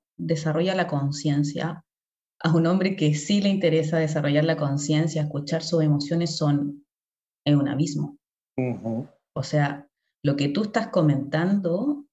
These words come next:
Speaker 1: a mis consultantes le ha demorado mucho de decir, "Me estoy escuchando,
Speaker 2: Claro.
Speaker 1: que, quiero, quiero esto",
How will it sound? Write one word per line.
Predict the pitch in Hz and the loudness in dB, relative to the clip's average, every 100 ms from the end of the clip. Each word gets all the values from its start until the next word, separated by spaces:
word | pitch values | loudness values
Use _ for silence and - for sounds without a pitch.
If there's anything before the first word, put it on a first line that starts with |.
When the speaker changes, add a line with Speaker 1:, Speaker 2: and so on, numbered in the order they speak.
| - | -2
Speaker 1:
a | 151 | 2
mis | 143 | 2
consultantes | - 143 143 139 - 147 147 170 156 | 2 -2 0 -4 -2 0 2 0 0
le | 151 143 139 | -2 -2 -2
ha | 143 | 0
demorado | 165 160 147 143 147 165 170 170 | 2 4 2 2 2 2 0 -2
mucho | 151 151 180 185 - 185 196 - | 0 2 2 0 -4 -4 -4 -6
de | 156 147 | -2 0
decir, | 143 - 170 160 - _ - _ _ - | 0 -2 -2 -4 -6 _ -20 _ _ 2
"Me | 151 | 4
estoy | 147 - 156 147 143 | 2 0 0 2 2
escuchando, | 143 156 151 180 185 202 196 185 214 285 285 _ _ | -2 -12 -6 -2 2 2 2 -2 -6 -8 -14 _ _
Speaker 2:
Claro. | 107 104 107 104 _ _ _ _ _ _ | -8 -8 -8 -16 _ _ _ _ _ _
Speaker 1:
que, | 170 165 160 147 | 0 0 0 0
quiero, | 160 165 156 147 - | 2 4 4 0 -4
quiero | 170 165 165 | 0 2 4
esto", | 175 196 - 202 214 294 - | 2 0 -2 -2 0 -2 -6